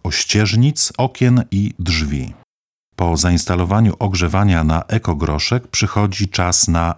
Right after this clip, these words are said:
aranżację wnętrza i urządzanie kuchni. Ważną część zabudowy stanowi wirydarz, zwany też paradyżem lub po prostu zieleńcem, który wyposaża się w trakcie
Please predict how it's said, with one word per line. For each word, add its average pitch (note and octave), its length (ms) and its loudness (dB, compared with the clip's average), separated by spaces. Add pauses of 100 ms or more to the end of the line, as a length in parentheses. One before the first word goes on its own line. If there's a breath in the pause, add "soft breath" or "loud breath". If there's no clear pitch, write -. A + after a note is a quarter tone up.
aranżację E2+ 720 0
wnętrza A#2 640 2 (100)
i F2+ 300 -4
urządzanie G2 640 2
kuchni. - 560 -6 (360)
Ważną F#2 400 2
część E2+ 420 0
zabudowy F#2 520 0
stanowi F#2 680 0
wirydarz, F2 880 0
zwany F2 480 0
też - 520 -4
paradyżem F2+ 800 0 (180)
lub D3+ 260 0
po - 140 -2
prostu - 440 -2
zieleńcem, G2+ 600 2
który F#2+ 340 0
wyposaża G2+ 540 0
się G2 140 0
w - 80 -12
trakcie F#2 520 -2